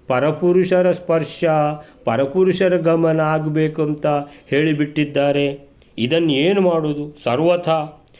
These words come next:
ತತ್ರಾಪಿ. ಹಾಗಾದ್ರೆ ನಾವು ನಿಮ್ಮ ಹತ್ರ ಕೇಳುವುದೇನಂತ ಹೇಳಿದ್ರೆ, ನೀವು ನಮ್ಮ ಜೊತೆಗೆ ಹುಟ್ಟಿಬಿಡಿ.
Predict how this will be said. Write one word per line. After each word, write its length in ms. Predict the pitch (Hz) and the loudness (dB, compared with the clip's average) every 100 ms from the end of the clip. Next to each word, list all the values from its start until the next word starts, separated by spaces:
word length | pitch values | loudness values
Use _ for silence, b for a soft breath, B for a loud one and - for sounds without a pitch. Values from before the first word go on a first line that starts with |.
| B B _ - - - - | B B _ -20 -20 -20 -4
ತತ್ರಾಪಿ. 1040 | 214 214 - - 233 196 180 180 - 139 160 220 240 240 - _ b b - | -4 -4 -8 -2 0 2 0 -2 -4 -2 0 0 0 -2 -12 _ b b -6
ಹಾಗಾದ್ರೆ 840 | 131 139 139 139 135 131 - - - 131 | -4 0 0 2 2 0 -2 -18 -12 -4
ನಾವು 220 | 123 131 | -2 0
ನಿಮ್ಮ 200 | 127 127 | 0 -2
ಹತ್ರ 200 | 127 123 | -6 -8
ಕೇಳುವುದೇನಂತ 800 | 120 120 135 143 123 120 110 110 | -2 0 2 2 0 2 -2 -2
ಹೇಳಿದ್ರೆ, 320 | 107 101 101 101 _ b b b b - | -6 -6 -10 -12 _ b b b b -4
ನೀವು 520 | 131 160 208 247 254 | 0 2 4 4 2
ನಮ್ಮ 260 | 202 180 180 | 2 2 2
ಜೊತೆಗೆ 280 | 175 180 | 0 0
ಹುಟ್ಟಿಬಿಡಿ. 760 | 165 165 156 151 135 123 151 - | 0 0 0 0 0 0 -2 -2